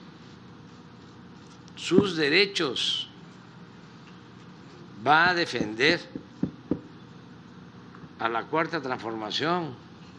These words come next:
va a defender su movimiento, el que han construido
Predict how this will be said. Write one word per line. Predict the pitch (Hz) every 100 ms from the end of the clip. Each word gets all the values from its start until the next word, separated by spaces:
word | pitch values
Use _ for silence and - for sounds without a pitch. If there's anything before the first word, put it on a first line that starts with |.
| - - - - - - - - - - - - - - - - 80 - - - - - - 80 - - - - - - - -
va | 117
a | 156
defender | 151 123 107 151
su | 139 - 208 208
movimiento, | 180 170 151 143 147 170 180 165 - 143 135 123 113 -
el | 117 120
que | 160
han | 160
construido | 147 151 131 - 127 139 160 143 131 107